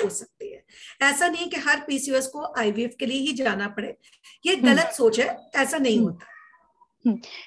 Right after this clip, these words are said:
Speaker 2: ये तो आपने बहुत बढ़िया जानकारी दी। अ,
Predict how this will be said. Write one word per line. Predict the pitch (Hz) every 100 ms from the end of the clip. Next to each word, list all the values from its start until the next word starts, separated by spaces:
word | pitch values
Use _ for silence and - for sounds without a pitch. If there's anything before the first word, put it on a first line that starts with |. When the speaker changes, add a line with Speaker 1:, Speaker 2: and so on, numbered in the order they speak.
| -
Speaker 2:
ये | 254
तो |
आपने | 302 285 302
बहुत | 311 -
बढ़िया | 214 247 277
जानकारी | 311 320 277 294 294
दी। | 330 370
अ, | - 247 285 294